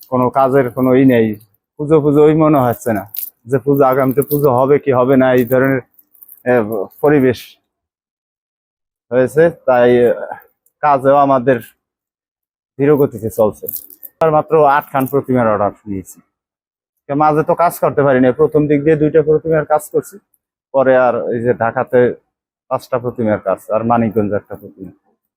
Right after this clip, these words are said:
এগুলো তো প্রতিমার ডিজাইনের উপর নির্ভর করে, কোনো কোনো প্রতিমা পনেরো দিন বিশ দিনও লাগে পাঁচ ছয়জন মানুষের, আবার কোনো প্রতিমা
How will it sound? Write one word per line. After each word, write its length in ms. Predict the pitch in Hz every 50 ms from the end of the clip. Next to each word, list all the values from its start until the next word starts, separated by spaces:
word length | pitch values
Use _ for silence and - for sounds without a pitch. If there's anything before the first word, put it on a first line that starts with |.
| 135
এগুলো 240 | 143 135 143 151 151
তো 320 | - - 151 147 147 139 - - _ _
প্রতিমার 380 | 147 151 - 147 151 147 139
ডিজাইনের 420 | 135 143 131 127 135 131 135 135 135
উপর 160 | 131 139 135
নির্ভর 340 | 131 127 120 113 120 117 113
করে, 220 | 120 117 117 117
কোনো 240 | - - 135 139 139
কোনো 220 | - 147 147 143
প্রতিমা 440 | 139 - 143 135 - 143 139 139 131
পনেরো 340 | 123 135 139 139 139 131 127
দিন 200 | 127 135 131 131
বিশ 220 | 131 131 120 113
দিনও 220 | - 123 123 123 123
লাগে 240 | 123 117 113 113
পাঁচ 240 | 107 - 120 - -
ছয়জন 240 | - 117 110 117 110
মানুষের, 380 | 107 110 104 98 - - 107 117
আবার 200 | 127 135 135 135
কোনো 260 | - 131 131 131 127
প্রতিমা 360 | 135 135 - 143 135 131 120